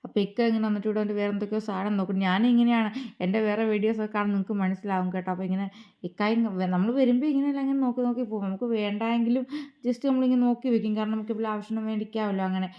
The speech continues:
അപ്പൊ പിന്നെ ഞാൻ കുറേ ദിവസം കൂടി മേടിക്കണം എന്ന് വിചാരിച്ചിരിക്കും കേട്ടോ ഒരു ചൂരല്. അപ്പൊ ബൈക്കിൽ ചൂരലും കൊണ്ട് വരുന്ന ഭയങ്കര ഒരു സാഹസമാ. ബൈക്കിൻ്റെ അകത്ത് വെച്ചോണ്ട് ഞാൻ ചൂരല് മൊത്തം വളഞ്ഞു. ഫ്രണ്ട് വെക്കാച്ച ഇങ്ങനെ വ-, ബൈക്ക് വരുമ്പോ ഇങ്ങനെ കവർ ചെയ്തിട്ട് ഇങ്ങനെ അത് അങ്ങോട്ടും ഇങ്ങോട്ടും ഇങ്ങനെ ഇതാവും. അപ്പൊ കാറിൽ വരുമ്പോ വാങ്ങിക്കാന്ന് വെച്ച് ഇങ്ങനെ വന്ന്,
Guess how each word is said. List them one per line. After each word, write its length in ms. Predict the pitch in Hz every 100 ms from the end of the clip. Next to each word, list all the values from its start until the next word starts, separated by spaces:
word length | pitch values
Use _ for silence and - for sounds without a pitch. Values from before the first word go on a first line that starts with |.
| 220 - -
അപ്പൊ 200 | 240 320
പിന്നെ 220 | 311 277
ഞാൻ 260 | 277 277 269
കുറേ 340 | 240 247 277
ദിവസം 360 | 262 220 214 254
കൂടി 180 | 254 247
മേടിക്കണം 420 | 214 196 220 226
എന്ന് 100 | 214
വിചാരിച്ചിരിക്കും 480 | 202 196 196 185 185
കേട്ടോ 160 | 180
ഒരു 100 | 180 -
ചൂരല്. 420 | 196 196 185 185 - - _
അപ്പൊ 160 | 202 208
ബൈക്കിൽ 480 | 202 208 220 269 254
ചൂരലും 340 | 233 208 214
കൊണ്ട് 140 | 214
വരുന്ന 220 | 208 196 196
ഭയങ്കര 320 | 190 185 190
ഒരു 140 | 185 190
സാഹസമാ. 600 | 185 170 170 165 185 175 - - _
ബൈക്കിൻ്റെ 340 | 202 208 226 214
അകത്ത് 280 | 196 226
വെച്ചോണ്ട് 340 | 262 240 226 208
ഞാൻ 160 | 214
ചൂരല് 260 | 214 208 214
മൊത്തം 340 | 202 196 214
വളഞ്ഞു. 320 | 202 180 190 180
ഫ്രണ്ട് 300 | 196 208 247
വെക്കാച്ച 280 | 226 220
ഇങ്ങനെ 180 | 220 220
വ-, 280 | 208 196 -
ബൈക്ക് 260 | 214 208 226
വരുമ്പോ 220 | 208 214
ഇങ്ങനെ 160 | 208 214
കവർ 200 | 190 196
ചെയ്തിട്ട് 320 | 214 202 196
ഇങ്ങനെ 220 | 202 214 214 - - -
അത് 100 | 220
അങ്ങോട്ടും 380 | 202 208 214 220
ഇങ്ങോട്ടും 300 | 202 202 208
ഇങ്ങനെ 280 | 202 196
ഇതാവും. 340 | 185 190 180 - - - _ 180
അപ്പൊ 140 | 214
കാറിൽ 460 | 226 196 190 214 247
വരുമ്പോ 240 | 220 220
വാങ്ങിക്കാന്ന് 520 | 208 190 185 214 208
വെച്ച് 160 | 202 202
ഇങ്ങനെ 180 | 202 202
വന്ന്, 260 | 196 196